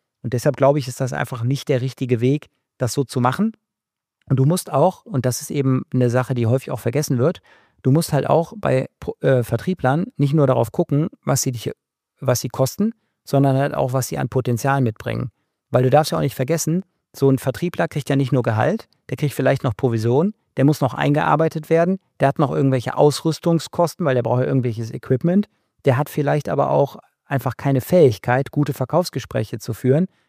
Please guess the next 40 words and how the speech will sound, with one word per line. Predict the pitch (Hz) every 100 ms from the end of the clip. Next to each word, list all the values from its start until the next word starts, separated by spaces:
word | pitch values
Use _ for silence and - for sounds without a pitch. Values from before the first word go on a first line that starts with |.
| _
Das | 127 135
heißt, | 135
der | 120
spricht | - - 160
sogar | - 143 139
mit | 131
deinen | 127 127
Bestandskunden, | - - - - 139 135 143
die | 127
danach | 123 127 127
nicht | 127 160 -
mehr | 131
mit | 127
euch | 127 110
zusammenarbeiten | 127 160 156 117 113 107 110
wollen. | 113 139 185 _ _ _
Das | 120
heißt, | 135 135 - _
entgangene | 139 123 143 170 156
Umsätze, | 143 180 139 123 - 180 214 - -
dann | 127
ja | 127
nicht | 131 143
nur | 143 131
aus | 131
Einmalgeschäften, | - 135 156 156 143 165 - 156
sondern | 135 127 120
hochgerechnet | 143 - 131 135 143
auf | 135
mehrere | 131 127 123
Jahre, | 135 151 135 170 - -
sind | - 143
ja | 143
auch | 156 170
alle | - 143 151 - _ _
in | 139
der | 127
Kostenposition | 160 - 147 143 127 120 139 131
Vertriebler | 123 - 190 127 110 - _ _
anzusiedeln, | 135 123 120 107 120 160